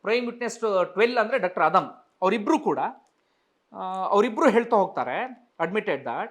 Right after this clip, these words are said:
person having phimosis disease would suffer severe pain in a private part if commits rape on minor girl. ಅಂದ್ರೆ ಆತನಿಗೆ ಫಿಮೋಸಿಸ್ ಎನ್ನುವಂತ ಒಂದು ಕಾಯಿಲೆ ಇತ್ತು, ಆತೇನಾದ್ರೂ ಇಂಥ ಕೃತ್ಯವನ್ನ ಎಸಗಿದ್ರೆ ಆತನಿಗೆ ವಿಪರೀತವಾದಂತ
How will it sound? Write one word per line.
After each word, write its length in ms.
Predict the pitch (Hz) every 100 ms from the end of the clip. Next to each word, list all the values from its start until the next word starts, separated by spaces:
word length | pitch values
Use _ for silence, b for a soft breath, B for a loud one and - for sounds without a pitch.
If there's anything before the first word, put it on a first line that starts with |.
| _ _ _ _ 226
person 460 | 262 339 339 294
having 360 | 220 262 247 277 220
phimosis 500 | 233 285 294 302 175
disease 720 | 190 190 147 196 302 - -
would 160 | 240 240
suffer 220 | 254 311 302 247
severe 280 | 269 294 285
pain 360 | 262 247 233 269
in 80 |
a 220 | 311 247 214
private 240 | 226 240
part 260 | 233 220 240
if 20 |
commits 520 | 240 - 214 247 180
rape 340 | 185 220 214 247
on 80 |
minor 240 | 170 175 135
girl. 160 | 143 117
ಅಂದ್ರೆ 520 | 160 226 214 294 _ _ _ _ _ _ _ -
ಆತನಿಗೆ 340 | 202 254 254
ಫಿಮೋಸಿಸ್ 480 | 190 220 269 277 269
ಎನ್ನುವಂತ 280 | 247 240 247
ಒಂದು 180 | 233
ಕಾಯಿಲೆ 340 | 214 175 202 175
ಇತ್ತು, 360 | 156 135 135
ಆತೇನಾದ್ರೂ 480 | 208 240 269 269 262
ಇಂಥ 160 | 240 240
ಕೃತ್ಯವನ್ನ 480 | 247 220 262 254 233
ಎಸಗಿದ್ರೆ 400 | 208 196 220 240
ಆತನಿಗೆ 280 | 226 233
ವಿಪರೀತವಾದಂತ 1000 | 208 180 226 277 320 359 320 285 247 247